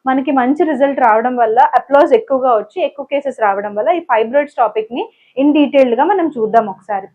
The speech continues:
ఎందుకు ఫైబ్రాయిడ్ టాపిక్‌ని ఇట్లా డీకన్‌స్ట్రక్ట్ చేసి ఒక్కొక్క వీడియో చేస్తున్నాము అని అంటే, మన దగ్గరకు వచ్చిన కేసెస్‌లో especially చాలా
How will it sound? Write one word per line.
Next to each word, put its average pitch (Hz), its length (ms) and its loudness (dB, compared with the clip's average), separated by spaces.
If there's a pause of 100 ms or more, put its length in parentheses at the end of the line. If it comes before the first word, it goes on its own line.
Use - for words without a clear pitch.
(320)
ఎందుకు 320 280 2 (100)
ఫైబ్రాయిడ్ 277 400 2
టాపిక్‌ని 269 400 0
ఇట్లా 269 220 2 (120)
డీకన్‌స్ట్రక్ట్ 277 720 -2
చేసి 233 320 0
ఒక్కొక్క 254 300 0
వీడియో 240 300 4
చేస్తున్నాము 220 580 -4
అని 190 160 -14
అంటే, 190 200 -4 (500)
మన 247 100 2 (100)
దగ్గరకు 311 300 2
వచ్చిన 269 260 -6
కేసెస్‌లో 233 420 -2 (140)
especially 254 500 -4 (140)
చాలా 247 240 2